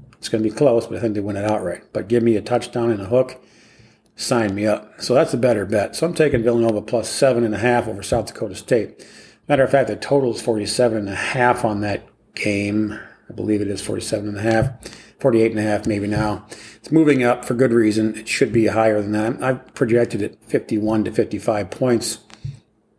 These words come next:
So I'd even rather take that bet than the Army-Navy game,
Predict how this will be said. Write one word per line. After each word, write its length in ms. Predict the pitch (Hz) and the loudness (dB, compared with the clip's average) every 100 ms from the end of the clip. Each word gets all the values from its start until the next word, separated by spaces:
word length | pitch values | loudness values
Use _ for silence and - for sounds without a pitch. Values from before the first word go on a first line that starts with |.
| _ _ _ _ _ - | _ _ _ _ _ -2
So 220 | - 113 | 0 2
I'd 160 | 120 120 | 4 4
even 340 | 127 117 104 - | 4 4 0 -2
rather 320 | 123 117 110 | 0 2 0
take 420 | - 123 110 - - _ _ | 0 0 0 -4 -18 _ _
that 460 | 98 113 135 - | -2 2 2 0
bet 360 | 101 98 - - - - - | 0 0 -2 -12 -10 -10 -10
than 200 | 110 107 | -4 -2
the 140 | 104 95 | 0 0
Army-Navy 520 | 104 101 104 98 95 | 0 0 0 0 -2
game, 400 | 92 95 95 | -2 0 -2